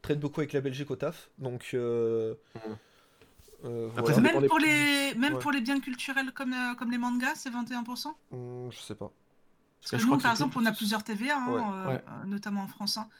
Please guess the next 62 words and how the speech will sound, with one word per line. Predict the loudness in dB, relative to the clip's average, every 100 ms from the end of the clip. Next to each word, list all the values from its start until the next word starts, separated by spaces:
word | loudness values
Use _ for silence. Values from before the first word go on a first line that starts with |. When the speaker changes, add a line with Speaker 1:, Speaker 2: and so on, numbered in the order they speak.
| _ _
Speaker 3:
C'est | -4 -2
cinq | -2 -2
pour | -4 -2
cent | 0 0 -2
pour | -2
le | 0 0
livre, | 2 2 2 2 0 -2 -4
euh, | -2 0 0 0 0 0 -2
des, | -4 -8
des | -6
vingt | -2 -2
pour | -2 -10
cent | -6 -2 -4
pour, | -4 -4
euh, | -2 -4
pour | -4
les | -4 -4
autres. | -6 -10 _ _ _ _
Speaker 1:
Ouais, | -8 -8
ouais. | -8 -12 -4
Speaker 3:
Donc, | -4 -4 -8
euh, | -10 -8 -8 -12 _ _ _ _ _ _ _ _ _ _ _ _ _ _ _ _ _ _ _ _ -2
Speaker 2:
Ouais, | 2
ouais, | 2 0
c'est | -4
cinq | -6 -6 -6
cinq | -8 -8
sur | -2
Speaker 3:
alors, | 0 2
je |
Speaker 2:
le, | 0
Speaker 3:
vous |
dis | 0 0 -2
Speaker 2:
le | -2
Speaker 3:
déjà | 0 2 2
Speaker 2:
livre, | 0
Speaker 3:
que |
la | 0
Speaker 2:
euh, | 0
Speaker 3:
Suisse, | -2 -6 -8 -8
Speaker 2:
enfin, | -6 -6
Speaker 3:
c'est | -6
Speaker 2:
je |
Speaker 3:
plus | -6 -2
Speaker 2:
crois |
que | 0
ça |
peut | 0
Speaker 3:
cher. | -2 -6
Speaker 2:
plus | -14
Speaker 3:
C'est | -20 _ _ _ -12
Speaker 2:
augmenter. | -8 -8
Speaker 3:
pour | -2
ça | 0
que | 2
j'achète | 0 0 -4 -4
en | -6 -6
France | -4 -6 -6
la | -10
plupart | -8 -8
du | -6 -6
temps. | -6